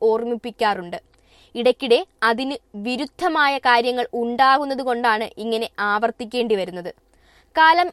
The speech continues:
ഏറെ കടന്നുപോയിട്ടും സാധാരണക്കാർക്ക് കടന്നു ചെല്ലാൻ കഴിയുന്ന സൗഹൃദാന്തരീക്ഷം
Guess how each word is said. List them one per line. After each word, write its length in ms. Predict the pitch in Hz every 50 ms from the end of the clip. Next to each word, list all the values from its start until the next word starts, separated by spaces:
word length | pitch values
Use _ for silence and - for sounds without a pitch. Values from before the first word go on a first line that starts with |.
| -
ഏറെ 300 | 277 302 302 311 330 349 339
കടന്നുപോയിട്ടും 760 | - - 285 277 277 294 311 320 302 311 294 262 220 262 277 320 339
സാധാരണക്കാർക്ക് 1080 | - - 285 269 277 277 - 285 294 285 294 294 302 302 285 - 302 294 302 285 277
കടന്നു 260 | 302 285 269 277 277
ചെല്ലാൻ 380 | 262 285 285 277 269 269 277 277
കഴിയുന്ന 360 | 285 269 262 262 254 262 262
സൗഹൃദാന്തരീക്ഷം 1120 | 269 - 285 254 247 262 240 277 240 262 277 269 269 269 262 247 254 247 226 - - 233